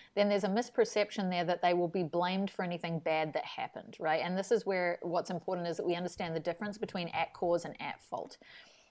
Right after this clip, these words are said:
My most common example for this that, um, all of my clients have heard is the idea that if I invited you to come stay at my house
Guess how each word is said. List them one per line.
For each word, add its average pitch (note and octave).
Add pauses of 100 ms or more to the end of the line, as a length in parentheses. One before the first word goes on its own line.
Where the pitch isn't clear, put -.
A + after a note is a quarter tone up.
My G3+
most A#3
common F#3+
example E3+
for G#3
this A#3
that, E3+
um, E3
all F3+
of E3+
my E3
clients D#3
have E3+
heard F3
is F3
the F#3
idea F3
that E3 (260)
if F#3+
I C#4+
invited G#3
you F#3
to E3
come F3+
stay F3
at -
my E3
house -